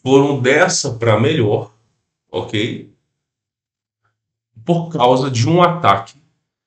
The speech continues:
em uma creche em Blumenau. Um, um homem de vinte e cinco anos pulou o muro da creche e iniciou o ataque usando uma machadinha. Então você imagina,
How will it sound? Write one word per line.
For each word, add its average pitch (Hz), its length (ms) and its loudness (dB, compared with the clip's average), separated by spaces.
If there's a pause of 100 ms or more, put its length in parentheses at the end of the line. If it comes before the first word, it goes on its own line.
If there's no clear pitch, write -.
(140)
em 123 160 2
uma 165 280 2
creche 113 560 2
em 160 80 2
Blumenau. 113 800 -2 (760)
Um, 123 640 0 (340)
um 135 360 2
homem 120 280 4
de 120 140 -2
vinte 185 240 -2
e - 40 -10
cinco 202 500 -4
anos 98 560 -8 (640)
pulou 196 560 2
o 202 160 0
muro 156 400 0
da 139 180 -2
creche - 720 -8 (480)
e 190 180 -2
iniciou 220 640 2
o 190 40 4
ataque 165 640 0
usando 117 440 4
uma 165 100 4
machadinha. 117 800 -4 (400)
Então 143 160 0
você 170 160 0
imagina, 160 640 0